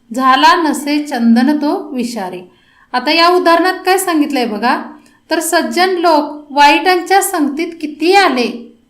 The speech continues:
तरी त्यांची सात्विकता जी आहे ती नष्ट होत नाही. हा विशेष सिद्धांत आहे आणि तो सांगण्यासाठी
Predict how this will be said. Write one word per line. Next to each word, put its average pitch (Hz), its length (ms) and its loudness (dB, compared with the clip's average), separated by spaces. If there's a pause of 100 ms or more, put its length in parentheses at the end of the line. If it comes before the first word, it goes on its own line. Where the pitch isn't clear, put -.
तरी 320 300 0
त्यांची 302 360 0
सात्विकता 320 720 -2
जी 320 160 -4
आहे 269 380 -2
ती 285 240 -10
नष्ट 285 400 -4
होत 254 300 -4
नाही. 220 260 -4 (880)
हा 339 380 2
विशेष 330 400 -2
सिद्धांत 269 520 0
आहे 220 240 -2
आणि 247 280 -6
तो 339 80 -2
सांगण्यासाठी 320 1040 0